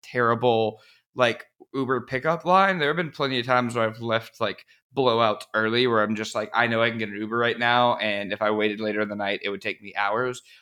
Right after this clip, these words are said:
Uh, the issue with that is that, like, and not to, like, you know, make any type of statements or anything, but a, a ton of people that drive Uber, like, maybe English isn't their first language, and you gotta have a conversation with them to explain to them how this very strange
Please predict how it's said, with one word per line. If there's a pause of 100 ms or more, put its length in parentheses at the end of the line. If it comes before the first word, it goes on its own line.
(120)
Uh,
the
issue
with
that
is
that,
like, (300)
and
not
to,
like,
you
know, (160)
make
any
type
of
statements
or
anything,
but (140)
a, (120)
a
ton
of
people
that (180)
drive
Uber,
like,
maybe
English
isn't
their
first
language,
and
you
gotta
have
a
conversation
with
them
to
explain
to
them
how
this
very
strange